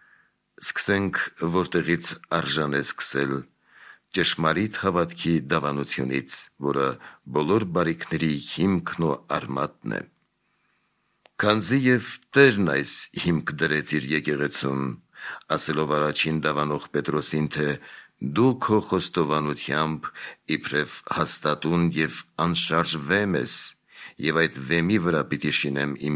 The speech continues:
եկեղեցին», այսինքն՝ համագո և զուգական երրորդության բոլոր հավատացյալները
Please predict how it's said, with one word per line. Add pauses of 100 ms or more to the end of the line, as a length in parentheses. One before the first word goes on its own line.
եկեղեցին», (840)
այսինքն՝ (540)
համագո (140)
և (100)
զուգական
երրորդության
բոլոր
հավատացյալները